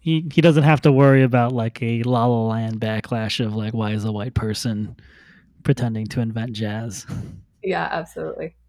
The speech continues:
Speaker 2: Although I'm pretty sure he actually can play the saxophone, so, uh,
Speaker 1: Yeah, I read that while researching that, that he,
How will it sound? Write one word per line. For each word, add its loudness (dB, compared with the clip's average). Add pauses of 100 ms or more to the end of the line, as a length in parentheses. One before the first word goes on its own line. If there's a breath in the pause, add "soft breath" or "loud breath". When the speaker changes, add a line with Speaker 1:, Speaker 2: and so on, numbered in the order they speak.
(720 soft breath)
Speaker 2:
Although 0
I'm 0
pretty -2
sure -2
he -4
actually -2
can -8
play -8
the -8
saxophone, -6
so, -12 (1200)
uh, -6
Speaker 1:
Yeah, 2
I -2
read 2
that 4
while -2
researching -2
that, -2
that -6
he, -2